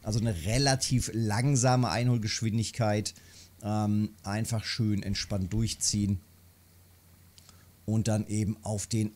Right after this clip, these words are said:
Amur hoffen. Einser Haken jetzt gerade hier noch drauf. Ich hatte schon überlegt, auch einen eins nuller Haken mal zu verwenden.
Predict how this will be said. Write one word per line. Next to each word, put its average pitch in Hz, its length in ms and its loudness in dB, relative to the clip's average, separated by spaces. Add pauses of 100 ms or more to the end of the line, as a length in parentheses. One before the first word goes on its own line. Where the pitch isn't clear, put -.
Amur 127 680 8
hoffen. 131 440 4 (340)
Einser 156 600 2
Haken 143 340 0
jetzt 151 220 0
gerade 139 260 2
hier 139 200 4
noch 139 160 -2
drauf. 135 520 -4 (300)
Ich - 80 2
hatte 165 100 4
schon 151 140 2
überlegt, 151 340 4
auch 127 120 4
einen 139 120 4
eins 127 300 2
nuller 160 400 8
Haken 156 320 0
mal 139 160 0
zu - 120 0
verwenden. 135 600 0